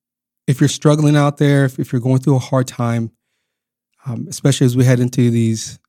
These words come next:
um, holiday seasons, the holiday seasons here in the United States, um, one of the things you can do is, is you can try to find a way to provide that sense of relief for somebody else, doing something kind for somebody else,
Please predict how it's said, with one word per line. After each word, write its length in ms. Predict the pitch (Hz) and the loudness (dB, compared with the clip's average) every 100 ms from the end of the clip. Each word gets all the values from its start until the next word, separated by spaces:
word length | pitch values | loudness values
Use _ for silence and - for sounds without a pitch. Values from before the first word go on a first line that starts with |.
| _ | _
um, 500 | 123 113 107 110 131 - _ | -6 -4 -4 -6 -10 -14 _
holiday 320 | - 135 131 127 | -6 -2 0 0
seasons, 540 | 139 123 123 123 123 - _ | 0 0 0 0 -4 -14 _
the 160 | 135 123 | -2 0
holiday 260 | 131 131 127 | 2 2 2
seasons 360 | 139 123 120 | 0 0 0
here 240 | 135 123 120 | 0 2 2
in 60 | |
the 60 | 117 | 0
United 300 | 117 117 110 | 0 -2 -4
States, 420 | - 120 110 - - _ _ _ _ _ | -2 -2 -2 -8 -18 _ _ _ _ _
um, 560 | - 120 117 113 120 151 - _ _ _ _ _ _ _ _ _ _ _ _ | -4 -2 -2 -4 -8 -12 -18 _ _ _ _ _ _ _ _ _ _ _ _
one 260 | 220 190 139 | -4 2 2
of 80 | 135 | 2
the 60 | |
things 240 | 139 135 127 | 2 2 0
you 60 | |
can 160 | 123 120 | -2 -2
do 240 | 113 110 | 0 2
is, 300 | 107 107 - - _ _ _ _ | 2 0 -4 -16 _ _ _ _
is 100 | 135 | 0
you 80 | 135 | 0
can 80 | |
try 240 | 123 - 135 | 0 0 0
to 60 | |
find 240 | 131 131 127 | 0 0 0
a 60 | |
way 180 | 117 117 | 2 0
to 80 | 117 | 0
provide 400 | - 113 117 113 | -2 0 0 0
that 160 | 123 160 | -2 -2
sense 260 | - 117 | -4 -2
of 120 | 117 | 0
relief 280 | 110 113 110 | 0 2 0
for 100 | - | -2
somebody 380 | 123 117 113 113 | -6 -2 -2 -2
else, 260 | 113 131 - | -4 -8 -2
doing 180 | 131 127 | 0 0
something 240 | 127 131 | -2 -6
kind 320 | - 120 120 | -2 -2 -2
for 80 | - | -6
somebody 380 | - 120 117 120 | -6 -4 -2 -4
else, 320 | 135 147 - | -8 -10 -14